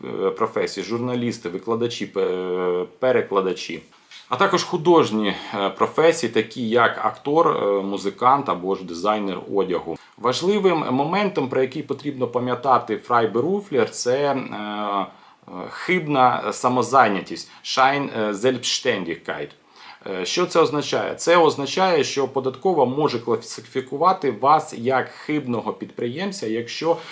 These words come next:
ви працюєте там формально, е, і обслуговуєте одного клієнта. Тобто, якщо, е, дохід від одного клієнта складає більше вісімдесяти трьох відсотків від, е, загального доходу вас як фрайберуфлера.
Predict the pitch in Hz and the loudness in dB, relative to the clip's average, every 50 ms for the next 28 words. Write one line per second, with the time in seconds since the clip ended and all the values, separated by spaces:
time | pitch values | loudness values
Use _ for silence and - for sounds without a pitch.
0 | - - - 107 143 160 - - 117 110 - - 165 170 160 147 156 - 117 110 | -18 -12 -4 -2 -2 -2 0 -2 -4 -4 -4 -4 -2 -2 -2 -2 -2 -4 -4 -4
1 | - 92 92 90 - - 104 107 110 135 165 190 - 160 139 123 110 - - - | -4 -6 -8 -8 -6 -4 -4 -2 2 4 4 4 2 0 -2 -4 -4 -4 -6 -12
2 | - - - - 110 110 107 107 104 104 104 - 117 113 117 117 120 113 110 110 | -18 -18 -14 -10 -6 -4 -2 0 0 0 0 0 -2 -2 -2 0 2 2 0 0
3 | - - 117 120 143 170 175 156 147 131 113 - - 113 107 107 107 120 143 135 | -2 -6 -4 -2 0 0 2 4 4 2 2 2 2 2 2 2 2 2 -2 0
4 | 117 127 123 - 127 131 139 135 120 104 85 80 - - - - - - - - | 0 -2 -4 -2 -4 -4 -2 0 0 0 -2 -4 -8 -12 -16 -16 -16 -16 -16 -12
5 | - - 143 139 - - 139 135 131 131 127 123 123 127 120 131 131 - - 151 | -6 -4 -4 -4 -2 2 4 8 10 10 10 8 8 4 2 0 0 0 -2 2
6 | 151 147 143 - 120 117 113 113 113 110 113 110 110 107 104 104 113 135 131 131 | 4 6 6 6 4 4 4 4 4 6 6 6 6 4 2 4 4 2 2 2
7 | - 170 165 120 107 113 113 120 117 117 131 120 110 110 - - 120 123 151 185 | 0 -8 -6 -4 -4 -2 -2 -2 -2 0 -2 0 0 -2 -4 -4 -6 -4 -2 -2
8 | 196 190 - - 120 - - - - - - - - - 120 117 113 110 139 147 | -4 -2 0 0 0 -2 -2 -10 -18 -18 -18 -14 -4 0 0 2 2 4 4 4
9 | 147 135 120 110 104 - 147 175 160 - - 135 120 113 110 - 120 117 110 110 | 6 4 4 2 0 -2 -6 -4 -2 -2 -2 0 -2 -2 -4 -4 -4 -4 -4 -4
10 | 110 - 127 117 - 156 156 143 - - 113 110 101 101 98 98 95 98 98 - | -6 -8 -8 -6 -4 -2 -2 -2 -2 0 0 2 2 2 2 2 0 0 -2 -2
11 | - 147 139 120 - 110 107 - - 160 170 170 165 - 131 110 104 98 113 117 | 2 2 2 2 0 -4 -6 -4 -2 -2 -2 -2 -2 -4 -4 -4 -2 0 -2 -2
12 | 110 110 95 92 98 95 92 90 90 90 92 90 92 90 90 90 90 87 95 110 | -2 -4 -6 -4 -4 -4 -4 -4 -4 -4 -2 -2 0 0 0 0 0 2 2 2
13 | - 139 143 139 123 104 92 98 92 98 98 - - 139 151 147 120 110 101 95 | 4 4 4 4 2 0 0 -2 0 0 -2 0 4 4 4 4 4 2 0 0
14 | 92 92 90 87 101 117 120 127 - - - - - 117 110 107 95 98 104 107 | 0 0 -2 2 4 4 4 4 2 -4 -6 -4 2 2 2 2 2 0 -2 -2
15 | 113 104 - - 85 80 82 - | -2 -4 -4 -8 -8 -6 -6 -8